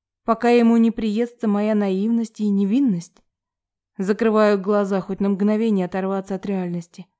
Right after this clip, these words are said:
Снова он и я в том доме. Его руки, его губы.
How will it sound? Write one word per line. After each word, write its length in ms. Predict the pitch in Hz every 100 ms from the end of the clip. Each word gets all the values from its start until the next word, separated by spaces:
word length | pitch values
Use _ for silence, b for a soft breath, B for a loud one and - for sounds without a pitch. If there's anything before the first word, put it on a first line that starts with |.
| _ _ _ _ _
Снова 340 | - 233 214 214
он 280 | 233 220
и 40 | 202
я 260 | 190 226
в 80 | 196
том 220 | 208 196
доме. 380 | 180 233 196 170 - _ _ _ _ -
Его 320 | 226 214 220
руки, 320 | 233 240 -
его 240 | 190 180 190
губы. 480 | 190 254 180 170